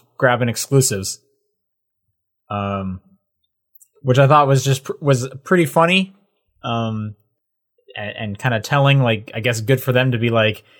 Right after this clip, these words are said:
"Hey, it makes sense we're getting exclusives, we're paying them more, so feel free to pay them more, and then these games will stop being exclusive to us."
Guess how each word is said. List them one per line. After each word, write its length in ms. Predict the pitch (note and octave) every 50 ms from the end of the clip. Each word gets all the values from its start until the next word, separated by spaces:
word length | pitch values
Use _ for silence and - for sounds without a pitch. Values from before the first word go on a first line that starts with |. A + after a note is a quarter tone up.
| _ _ _ _
"Hey, 160 | - D#3 D3
it 60 | C3+
makes 200 | C#3+ D#3 D3 C#3
sense 440 | - - D#3+ D#3 D#3 C#3 - - - - _ -
we're 80 | D3 C3
getting 200 | C3+ C3 B2+ B2+
exclusives, 600 | B2 - - C3+ C3+ B2+ - C#3 C3 A#2+ A2+ A2+
we're 160 | A#2 C3 B2
paying 360 | - - C#3 C3+ C3+ B2+ A#2+
them 80 | A#2 A2+
more, 400 | A2 G#2+ G#2+ G#2+ A2 A#2+ B2 - _ _ _ _ _ _
so 240 | - - - A#2 A2
feel 240 | - - C3+ C3+ B2+
free 220 | - - C#3+ C3+
to 100 | B2 B2
pay 360 | A#2+ - - - - B2 B2 A#2+
them 140 | A#2+ A#2+ A#2
more, 260 | A#2 A2+ A2+ B2 B2+
and 120 | B2 A#2
then 300 | A2+ A2+ A2+ A2+ A2+ A2 - _ _ _ _ _ _ _ _ _ _ -
these 220 | A2 A2 A2+ A2 G#2
games 240 | A#2 A2+ A#2 A#2 A2
will 80 | G#2+
stop 280 | G#2+ - B2+ A#2 A2 -
being 360 | A#2 A2 G#2+ G#2+ A2+ A#2 A2+
exclusive 480 | A#2+ - - - C3 B2+ A#2 - - G2
to 140 | - G#2+ G2+
us." 280 | F#2+ F2+ F2+ - -